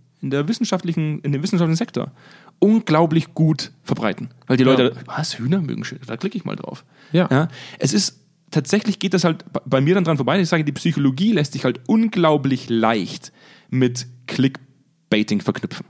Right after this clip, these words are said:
Speaker 1: Die
Speaker 2: Mhm.
Speaker 1: Psychologie ist etwas, wo jeder glaubt, er hat eine Ahnung davon. Ich krieg
Speaker 2: Und
Speaker 1: schon
Speaker 2: jeder
Speaker 1: s-,
Speaker 2: kennt's.
Speaker 1: jeder
Speaker 2: Jeder,
Speaker 1: kennt's.
Speaker 2: jeder
Speaker 1: Ich hab
Speaker 2: kennt's.
Speaker 1: schon, ich,
Speaker 2: Ja.
Speaker 1: ich krieg schon das Brechen, äh, wenn ich mir teilweise im Fernsehen Leute angucke und dann sagen die, ah, ich bin, ich bin Persönlichkeitstrainer, ich bin Persönlichkeitscoach.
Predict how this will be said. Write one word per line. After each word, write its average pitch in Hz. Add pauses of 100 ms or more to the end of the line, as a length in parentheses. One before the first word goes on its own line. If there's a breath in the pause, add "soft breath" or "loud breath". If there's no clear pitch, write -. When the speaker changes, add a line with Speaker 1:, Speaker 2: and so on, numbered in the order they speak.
(100)
Speaker 1:
Die 123
Speaker 2:
Mhm. 123
Speaker 1:
Psychologie 185
ist 226
etwas, 160
wo 165
jeder 190
glaubt, 156
er 143
hat 131
eine 139
Ahnung 175
davon. 180 (400 soft breath)
Ich -
krieg -
Speaker 2:
Und 131
Speaker 1:
schon 139
Speaker 2:
jeder 170
Speaker 1:
s-, -
Speaker 2:
kennt's. 208
Speaker 1:
jeder 180
Speaker 2:
Jeder, -
Speaker 1:
kennt's. 165
Speaker 2:
jeder 143
Speaker 1:
Ich -
hab 151 (120)
Speaker 2:
kennt's. -
Speaker 1:
schon, 185
ich, -
Speaker 2:
Ja. 135
Speaker 1:
ich 147
krieg -
schon 170
das -
Brechen, 123 (400 loud breath)
äh, 131
wenn 143
ich 160
mir 139
teilweise 143
im 131
Fernsehen 147
Leute 139
angucke 139
und 117
dann 117
sagen 131
die, 127
ah, 123
ich 131
bin, 127
ich -
bin 131
Persönlichkeitstrainer, 113
ich -
bin 120
Persönlichkeitscoach. -